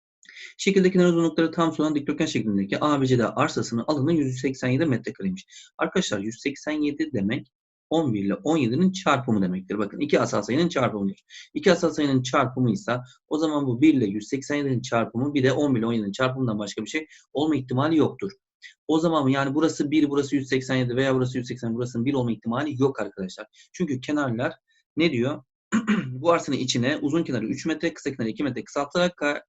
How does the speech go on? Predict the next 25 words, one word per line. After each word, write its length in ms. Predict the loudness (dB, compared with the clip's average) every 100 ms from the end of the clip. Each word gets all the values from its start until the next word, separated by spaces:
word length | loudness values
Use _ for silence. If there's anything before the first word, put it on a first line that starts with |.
| _ _ -2
K 180 | 2 4
L 120 | 2
M'nin 260 | 2 0 2
badminton 400 | 2 0 -6 -6
sahası 360 | -4 -2 0
yapılacaktır. 500 | 0 0 -2 -4 -6
Şurada 240 | -6 -2 -2
bir 160 | 2
badminton 380 | 0 0 -4 -6
sahası 360 | -6 -8 -8 -12
yapılıyor. 300 | -14 -18 -20 _ -14 -4
Yani 200 | -2 0
buradan 260 | 0 -2 -2
iki 200 | -4 -2
metreler 460 | -2 -4 -6 -6
kısalacak. 440 | -6 -4 -4 -4 -2
Yani 220 | -2 2
bire 140 | 4
yüz 160 | 4 0
seksen 280 | -2 0 0
yedi 140 | 4
diyemezsiniz. 600 | 4 2 -2 -8 -18 -10
Orada 280 | -2 0 0
bir 60 | 0
anlaşalım. 420 | 0 -2 -6